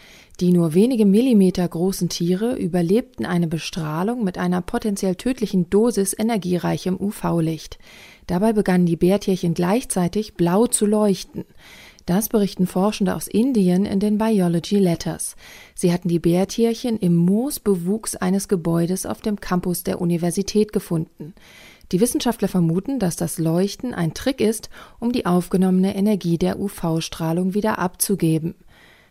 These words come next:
Bestrichen die Forschenden Bärtierchen einer anderen Art mit einem Extrakt aus Tieren der U-V-unempfindlichen Art,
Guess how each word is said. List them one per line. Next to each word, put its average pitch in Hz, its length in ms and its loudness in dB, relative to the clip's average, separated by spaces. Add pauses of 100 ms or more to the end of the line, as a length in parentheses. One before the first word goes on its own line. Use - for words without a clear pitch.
(140)
Bestrichen 254 500 0
die 202 100 4
Forschenden 196 600 0
Bärtierchen 185 720 2
einer 165 300 -4
anderen 226 360 0
Art 175 380 -2 (280)
mit 185 140 -4
einem 175 240 0
Extrakt - 720 -4
aus 180 240 -2
Tieren 185 340 4
der 170 220 0
U-V-unempfindlichen 190 1080 0
Art, 190 300 0